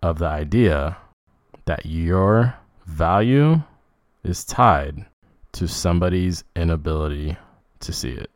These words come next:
Just because someone didn't choose you,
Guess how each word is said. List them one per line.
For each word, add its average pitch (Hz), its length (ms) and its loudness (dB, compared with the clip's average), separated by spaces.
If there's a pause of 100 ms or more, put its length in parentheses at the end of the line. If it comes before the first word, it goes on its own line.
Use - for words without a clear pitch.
(600)
Just - 320 -4
because 127 420 6
someone 120 320 4
didn't 117 220 4
choose 120 300 2
you, 90 280 2